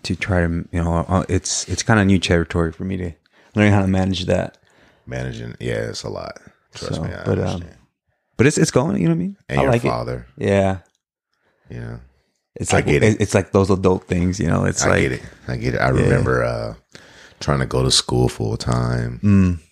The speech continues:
Speaker 2: being a father of four.
Speaker 1: Working.
Speaker 2: Wife, w-, working. Wife
Speaker 1: Eating.
Speaker 2: is starting a home daycare business.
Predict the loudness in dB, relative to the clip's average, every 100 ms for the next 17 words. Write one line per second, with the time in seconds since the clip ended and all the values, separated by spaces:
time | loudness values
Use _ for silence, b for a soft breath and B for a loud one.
0 | _ -6 -4 -4 -4 -2 0 -2 -6 -6
1 | -6 -6 -8 -10 -14 _ _ _ _ _
2 | _ _ _ _ _ _ _ _ _ _
3 | _ _ 2 4 4 2 0 -6 -8 -8
4 | -6 0 0 2 0 -2 -2 0 4 4
5 | 4 0 -4 -6 -10 -4 0 0 -2 -2
6 | -2 0 -2 0 -2 -2 -2 -2 -2 -2
7 | -4 -8